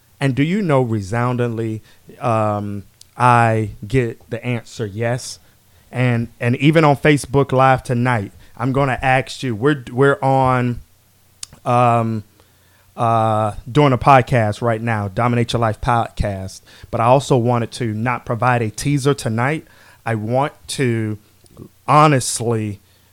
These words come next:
um, do a full Facebook Live segment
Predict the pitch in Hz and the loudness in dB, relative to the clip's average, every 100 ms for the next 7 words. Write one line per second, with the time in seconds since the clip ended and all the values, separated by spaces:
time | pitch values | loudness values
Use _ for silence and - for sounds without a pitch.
0 | _ 123 120 110 139 123 110 - 151 147 | _ -4 -2 0 0 0 -2 -2 2 4
1 | 139 131 - - 143 131 - 151 - 139 | 4 2 -4 -4 -4 -4 -4 -4 -2 -2
2 | 135 120 110 107 - - 135 120 110 | 0 2 0 -4 -6 -2 0 0 -4